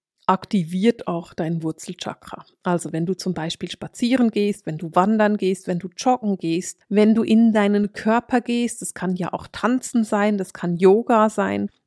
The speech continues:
all das ist etwas, was dich sehr, sehr stark in den Körper bringt und automatisch dein Wurzelchakra aktiviert. Für mich sind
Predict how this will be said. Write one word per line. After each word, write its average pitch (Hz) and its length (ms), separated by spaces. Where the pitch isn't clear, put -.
all 240 260
das - 480
ist - 320
etwas, 220 440
was 202 140
dich - 280
sehr, - 300
sehr 208 200
stark 196 440
in 240 180
den 233 220
Körper 208 460
bringt 220 540
und 226 380
automatisch 196 800
dein 190 240
Wurzelchakra - 720
aktiviert. 180 720
Für 233 200
mich 240 380
sind 220 260